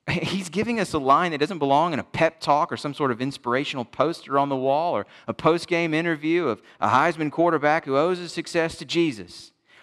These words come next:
This verse has nothing to do with how much you can bench press or whether you hit all your quarterly goals every year. It's not a promise that you can do anything that you want because Christ will give you the strength to do it.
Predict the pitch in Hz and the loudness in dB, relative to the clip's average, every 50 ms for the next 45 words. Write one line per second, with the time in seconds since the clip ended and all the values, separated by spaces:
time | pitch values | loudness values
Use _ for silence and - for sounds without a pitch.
0 | - _ - - 165 190 180 - - 139 170 180 190 190 - 185 156 147 143 - | -20 _ -4 2 2 2 2 0 0 2 2 2 2 0 0 2 2 2 2 0
1 | - _ _ 120 127 135 151 165 185 196 185 - 220 214 214 226 196 185 170 151 | -8 _ _ -4 -2 0 2 4 4 4 4 2 -2 -2 -2 0 2 4 4 6
2 | 151 165 180 190 - _ _ _ _ _ _ _ _ _ _ - 131 143 151 170 | 4 2 0 -2 -8 _ _ _ _ _ _ _ _ _ _ 2 2 4 6 6
3 | 175 185 196 190 - 190 180 185 175 135 151 165 160 - - - 170 165 175 180 | 4 4 4 2 0 -2 -4 -4 -4 -2 -2 -2 -2 -4 -4 0 0 0 0 0
4 | - 143 135 151 160 170 185 185 165 170 175 175 - 160 165 175 185 185 180 170 | -2 -2 2 2 2 2 2 -2 -2 -2 -2 0 2 2 2 2 2 -2 -4 -4
5 | - 180 175 170 170 170 175 170 156 175 175 175 170 160 131 120 127 117 98 104 | -2 0 0 0 0 -2 -2 0 2 2 2 4 2 0 -2 -2 -4 -4 -4 -4
6 | 101 95 95 95 87 78 73 _ _ _ _ _ _ _ - - 147 - 190 202 | -6 -6 -4 -6 -6 -6 -10 _ _ _ _ _ _ _ -2 0 0 2 4 4
7 | 208 208 - - 196 190 208 220 170 113 92 - - - - - - - 143 147 | 4 4 2 4 4 4 4 4 2 0 -6 -12 -18 -20 -20 -2 2 4 4 4
8 | 175 190 - 196 170 180 180 185 190 202 190 - 202 190 180 180 170 160 170 185 | 2 -2 -4 -2 2 2 2 2 2 0 -2 -2 -2 0 0 0 0 0 -2 -4
9 | 190 175 156 180 196 175 143 135 - - _ - _ - 147 165 151 - - - | -2 0 0 2 4 4 2 2 -2 -6 _ -12 _ -2 0 0 0 0 0 2
10 | 175 165 170 165 - 165 147 165 170 165 170 156 156 - - 180 175 175 170 - | 2 2 2 2 -2 -4 -2 0 0 0 0 -2 -4 -4 -2 -4 -4 -4 -4 -10
11 | 165 143 185 202 214 165 113 - | -6 -2 0 0 0 -2 -6 -8